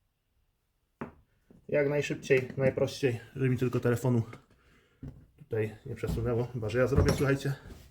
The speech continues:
dopiero musicie mi wybaczyć, bo się uczę. Może zrobię delikatne zbliżenie. Czy będzie lepiej tak? W ten sposób może tak będzie lepiej. I tradycyjnie,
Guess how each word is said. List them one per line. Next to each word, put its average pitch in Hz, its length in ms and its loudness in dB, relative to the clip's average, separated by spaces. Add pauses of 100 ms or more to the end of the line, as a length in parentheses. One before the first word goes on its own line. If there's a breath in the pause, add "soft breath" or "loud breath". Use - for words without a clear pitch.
(280)
dopiero 127 260 -2
musicie 131 300 -2
mi 127 80 -2
wybaczyć, 117 380 -2
bo 110 60 -2
się - 140 -2
uczę. 139 300 2 (680 loud breath)
Może 113 200 2
zrobię 127 280 4
delikatne 113 440 4
zbliżenie. 107 500 2 (1200)
Czy - 120 -12
będzie 107 280 4
lepiej 107 260 4
tak? 139 220 2
W - 160 -20
ten 113 140 0
sposób 113 320 -2
może 123 180 0
tak 117 120 0
będzie 120 220 0
lepiej. 98 340 0 (2250 loud breath)
I 143 100 -10
tradycyjnie, 139 640 0